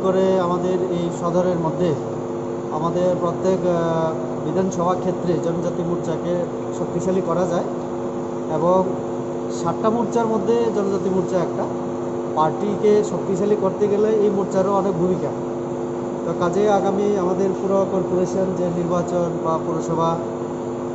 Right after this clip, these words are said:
এই নির্বাচনগুলিতে যাতে আমাদের মোর্চা সহায়ক ভূমিকা পালন করতে পারে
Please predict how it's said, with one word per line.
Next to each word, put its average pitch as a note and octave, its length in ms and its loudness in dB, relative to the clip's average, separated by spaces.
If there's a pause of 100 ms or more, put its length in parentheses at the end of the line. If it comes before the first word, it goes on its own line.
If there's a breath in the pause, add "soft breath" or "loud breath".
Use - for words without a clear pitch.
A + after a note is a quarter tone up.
(120)
এই F3 220 2
নির্বাচনগুলিতে E3+ 960 -2
যাতে E3 400 0
আমাদের D#3+ 320 0
মোর্চা E3 520 0 (420)
সহায়ক F3+ 360 4
ভূমিকা G3 340 2
পালন E3+ 280 0
করতে C3+ 260 -2
পারে A#2 120 -6